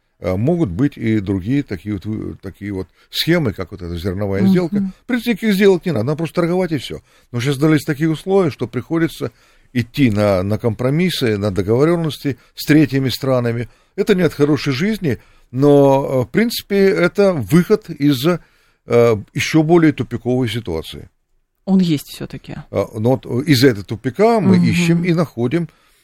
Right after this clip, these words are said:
Speaker 1: э, вынужденные вот эти вот, э, какие-то варианты,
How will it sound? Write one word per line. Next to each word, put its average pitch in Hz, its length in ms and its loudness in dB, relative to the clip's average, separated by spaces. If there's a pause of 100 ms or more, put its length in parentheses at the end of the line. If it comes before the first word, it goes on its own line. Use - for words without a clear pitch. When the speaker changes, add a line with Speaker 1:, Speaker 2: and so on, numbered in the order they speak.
(100)
Speaker 1:
э, 110 260 2
вынужденные 131 720 0
вот 110 180 -2
эти 120 180 -6
вот, 117 220 -6
э, 113 140 -4
какие-то 110 520 -6 (300)
варианты, 113 800 2